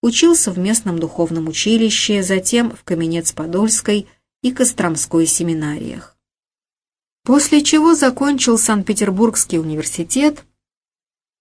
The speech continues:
и еще естественно-математическое отделение Главного педагогического института.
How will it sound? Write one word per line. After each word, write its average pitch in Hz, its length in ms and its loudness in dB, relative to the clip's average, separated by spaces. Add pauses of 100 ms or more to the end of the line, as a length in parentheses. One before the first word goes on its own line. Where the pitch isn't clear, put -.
(300)
и 208 60 2
еще 226 400 4
естественно-математическое 220 1600 2
отделение 214 600 2
Главного 202 560 0
педагогического 170 840 -2
института. 165 800 -6